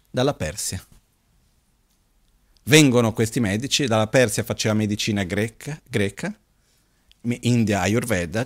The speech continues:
Cina medicina cinese, e poi i medici locali, i guaritori medici locali tibetani.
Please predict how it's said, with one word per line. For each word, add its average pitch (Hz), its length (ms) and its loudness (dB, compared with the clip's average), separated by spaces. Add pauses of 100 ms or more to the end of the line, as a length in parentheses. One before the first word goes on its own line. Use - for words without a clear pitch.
(160)
Cina 98 320 -2
medicina 87 460 -4
cinese, 104 580 -4 (460)
e 226 100 -2
poi 185 200 2
i 196 40 2
medici 151 400 2
locali, 104 640 0
i 117 100 -4
guaritori 127 560 2
medici 117 400 0
locali 95 380 -2
tibetani. 87 680 -10